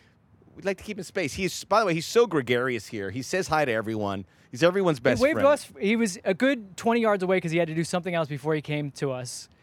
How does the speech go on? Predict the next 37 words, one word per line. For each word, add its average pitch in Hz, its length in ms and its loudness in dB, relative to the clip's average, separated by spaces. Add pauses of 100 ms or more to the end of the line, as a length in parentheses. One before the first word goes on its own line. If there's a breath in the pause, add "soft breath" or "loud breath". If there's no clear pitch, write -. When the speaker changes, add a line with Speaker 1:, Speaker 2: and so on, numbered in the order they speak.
(360 soft breath)
Speaker 2:
And 165 260 0
Speaker 1:
And - 20 0
he 170 100 -2
said, 120 120 0
"You 117 60 -6
finally 151 300 4
had 143 80 8
Speaker 2:
before, 247 100 4
Speaker 1:
me 143 80 2
on." 135 220 2
Speaker 2:
before 202 280 4
he 233 60 2
sat 226 220 4
down, 202 200 2
he 190 100 0
waved, 196 580 2 (100)
Speaker 1:
<laughs> - 120 -14
Speaker 2:
gave 202 160 6
the 214 80 -2
thumbs 214 320 2
up, 180 280 4 (280 soft breath)
and 180 120 0
we 196 100 4
were 190 80 6
like, 165 280 2
"Oh, 170 140 6
he's 165 140 -2
just 175 140 -6
doing 170 140 0
that 160 140 -2
to 156 60 -6
be 156 100 -2
like, 143 180 -4
'Hey, 214 140 0
I 190 40 2
said 160 160 -4
hi. 127 280 -6